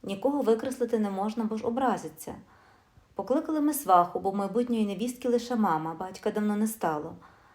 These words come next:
А сваха наша звичайна жінка, працює на заводі, грошей немає. Коли вона почула про розмах весілля, то розгубилася,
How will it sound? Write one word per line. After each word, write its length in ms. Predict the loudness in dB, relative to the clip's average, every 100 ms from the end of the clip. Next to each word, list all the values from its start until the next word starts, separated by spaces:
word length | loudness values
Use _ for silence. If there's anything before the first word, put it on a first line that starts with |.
| -20 -10 -6
А 100 | -4
сваха 380 | -2 -2 0
наша 280 | 0 0 -2
звичайна 500 | -4 -2 0 0 0
жінка, 340 | 0 -2 0 -2
працює 480 | -2 -2 4 6 6
на 140 | 2
заводі, 520 | 0 4 6 6 4 2 -16 -20 -10
грошей 420 | -8 0 2 4
немає. 520 | 4 4 4 2 -2 -8 -20 -20 -20 2
Коли 220 | 8 8
вона 260 | 8 4
почула 380 | 2 0 2 2
про 200 | 2 2
розмах 400 | 2 4 2 0
весілля, 460 | -4 -4 -2 -2 -2
то 140 | -2
розгубилася, 840 | -4 -4 -2 2 2 2 -2 -6